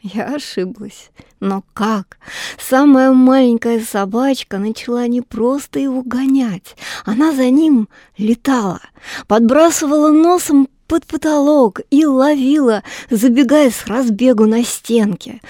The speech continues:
Кружилась, лаяла, визжала. Казалось, вот только сейчас поняла, зачем ей Бог вообще дал четыре лапы и нос. Пока шарик не лопнул, и не было края собачьему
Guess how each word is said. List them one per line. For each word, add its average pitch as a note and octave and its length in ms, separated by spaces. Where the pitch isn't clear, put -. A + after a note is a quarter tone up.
Кружилась, B3+ 800
лаяла, A3 520
визжала. A3+ 680
Казалось, B3+ 600
вот B3+ 280
только E4+ 360
сейчас C#4+ 640
поняла, B3 540
зачем A3+ 720
ей G3+ 160
Бог G#3+ 420
вообще G#3+ 800
дал G3 320
четыре G#3+ 540
лапы G3+ 600
и G#3 100
нос. F#3 500
Пока B3+ 300
шарик B3+ 440
не B3 120
лопнул, F#3 560
и - 120
не G#3+ 240
было C4 240
края G#3 380
собачьему F3 760